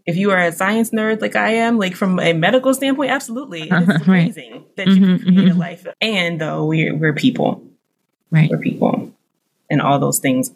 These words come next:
Speaker 1: have impact and matter and hurt.
Speaker 2: Yeah. I mean, it's, I'm absolutely oversimplifying it, but I feel like if people could just hold on to that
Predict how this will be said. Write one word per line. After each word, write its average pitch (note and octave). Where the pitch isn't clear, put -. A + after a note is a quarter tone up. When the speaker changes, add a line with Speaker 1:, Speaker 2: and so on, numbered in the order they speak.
Speaker 1:
have -
impact B2
and A#2+
matter -
and -
hurt. -
Speaker 2:
Yeah. A3
I G#3
mean, G#3
it's, -
I'm G#3
absolutely E3+
oversimplifying F3
it, B2
but E3
I D3+
feel F#3
like D3
if D3
people E3+
could D#3+
just C#3+
hold C3+
on A#2+
to C#3+
that A2